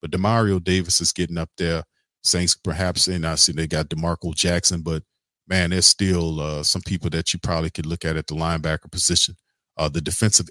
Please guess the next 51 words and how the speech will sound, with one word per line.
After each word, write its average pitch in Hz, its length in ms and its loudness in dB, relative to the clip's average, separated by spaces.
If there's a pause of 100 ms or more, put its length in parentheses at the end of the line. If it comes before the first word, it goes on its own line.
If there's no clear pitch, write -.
end 117 440 6
is 95 200 2
another 87 320 0
position 85 520 -2
too, 117 220 6
because 90 340 -2
we're 87 100 -2
not 87 240 0 (200)
exactly 87 480 0
sold 90 360 6
on 85 120 0
the 80 60 -4
defensive 85 520 -4
end 90 180 -2
position. - 460 0 (400)
Cam 98 260 2
had 90 260 0
two 110 180 4
sacks 92 460 2
this - 280 2
year, 90 360 2
not 85 260 -4
really, 87 400 2 (440)
uh, 78 220 0
what 90 180 2
he, 85 180 0
w-, 82 260 -4
you 90 160 0
know, 80 220 -2
he 92 160 0
had 87 120 2
a 80 40 -4
really 95 320 4
off 90 300 0
year 92 200 2
this 87 260 2
year, 92 260 0
and, 76 120 -4
uh, 78 160 -4
he 87 160 -4
was 82 280 2 (360)
promising 98 420 2
that 87 120 0
he 92 120 0
gonna 90 180 0
come 90 180 -2
back 82 200 -2
strong 90 340 -2
the 82 80 -2
next 90 340 -2
year, 90 240 0